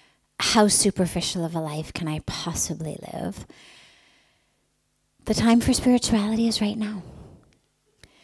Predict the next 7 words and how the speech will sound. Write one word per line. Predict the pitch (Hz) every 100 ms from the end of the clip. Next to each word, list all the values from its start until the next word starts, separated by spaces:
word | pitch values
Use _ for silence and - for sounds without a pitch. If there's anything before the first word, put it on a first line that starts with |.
| _ _ _ _ _
Everything | 254 277 320 330 302 294 226
else | 196 202 247 240 - - - - - _ _ _ _ _
is | - 214
what | 190 175 185 -
we | 180 160 -
do. | 156 143 135 - - _ _ _ _ _ _ _ _ _ _ _ _ _ _ _ _ _ -
Spirituality | - - 240 233 - 226 254 339 349 311